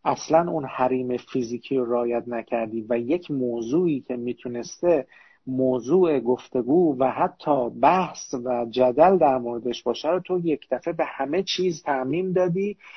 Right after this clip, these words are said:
و زندگی رو با اون تعمیم، «یه همیشه همینطوری بوده، تو اصلاً آدم نمی‌شی.»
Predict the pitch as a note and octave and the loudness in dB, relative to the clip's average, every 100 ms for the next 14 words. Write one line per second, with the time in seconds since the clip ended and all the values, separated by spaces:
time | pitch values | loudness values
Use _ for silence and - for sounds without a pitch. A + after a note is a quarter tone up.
0 | - - C#3 A#2+ C#3 C3+ C3+ C3+ F3+ F#3+ | -8 2 2 4 0 2 0 2 2 4
1 | E3 D3 C3+ - G3+ G3+ G3 - C#3+ C#3 | 4 6 6 2 0 0 0 -2 -2 -2
2 | C#3+ D3 F#3 F#3 F#3 F3+ F3+ F#3+ G3 G3 | -2 -2 0 0 -2 -4 -6 -4 -2 -2
3 | F#3+ G3+ G3+ F#3 F#3 F#3 F#3 F#3 F3+ - | -2 0 0 0 0 0 2 0 -2 -2
4 | G3+ G3+ G3+ G#3 G3 F3+ F#3 F3+ F3+ F#3 | 0 0 2 0 0 -2 -2 -2 -6 -10
5 | F#3 F3+ - | -8 -6 -6